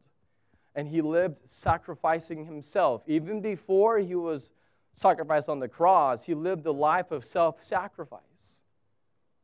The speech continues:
loving others. And yet,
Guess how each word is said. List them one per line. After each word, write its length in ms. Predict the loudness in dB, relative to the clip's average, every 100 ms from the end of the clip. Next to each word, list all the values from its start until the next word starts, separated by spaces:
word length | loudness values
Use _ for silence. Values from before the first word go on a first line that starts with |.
| _
loving 460 | -4 0 0 -2 0
others. 640 | 0 0 -6 -12 -20 _ _ _ -4
And 240 | -2 -2
yet, 580 | 2 2 2 -4 _